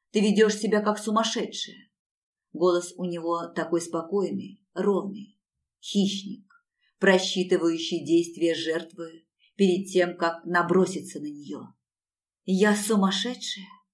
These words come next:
Я видела, как ты трахался с другой, а ты пытаешься это отрицать и даже не собираешься извиняться». «Посмотри на себя! Ты просто свихнулась!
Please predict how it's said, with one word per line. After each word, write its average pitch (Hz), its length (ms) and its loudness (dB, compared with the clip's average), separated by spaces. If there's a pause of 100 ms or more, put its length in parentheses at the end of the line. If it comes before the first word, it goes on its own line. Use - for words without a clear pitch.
(720)
Я 240 220 8
видела, 175 580 -2 (380)
как 202 200 4
ты 214 100 4
трахался 208 600 0
с 196 60 -2
другой, 190 600 -2 (420)
а 185 160 6
ты 190 180 6
пытаешься 190 680 2
это 190 460 0
отрицать 196 760 -6 (320)
и 220 140 0
даже 220 280 6
не 208 120 2
собираешься 220 680 4
извиняться». 202 680 -2 (800)
«Посмотри 196 720 6
на 175 140 2
себя! - 540 -4 (420)
Ты 202 180 8
просто 208 360 6
свихнулась! 202 880 -4